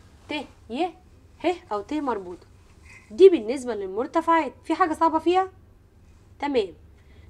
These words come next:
نخش على تاني جزئية اللي هي السهول. السهول دي عبارة عن إيه؟ عندي نوعين من السهول، في سهول ساحلية، في سهول ساحلية وفي سهول فيضية.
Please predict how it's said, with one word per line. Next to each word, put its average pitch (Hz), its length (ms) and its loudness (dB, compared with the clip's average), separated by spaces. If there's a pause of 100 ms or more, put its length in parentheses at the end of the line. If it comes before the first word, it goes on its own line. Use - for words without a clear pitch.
نخش 403 280 0
على 220 180 -4
تاني 330 220 0
جزئية 339 460 -4
اللي 202 160 -8
هي 233 220 -6
السهول. 311 500 0 (1080)
السهول 403 380 2
دي 285 100 -4
عبارة 269 300 0
عن 220 160 -4
إيه؟ 202 280 -8 (680)
عندي 349 280 2
نوعين 339 380 -8
من 320 120 4
السهول، 339 520 2 (880)
في 392 200 12
سهول 254 500 0
ساحلية، 330 720 -4 (1200)
في 381 200 8
سهول 240 440 -2
ساحلية 320 600 0 (120)
وفي 330 240 2
سهول 262 280 -2
فيضية. 202 500 -4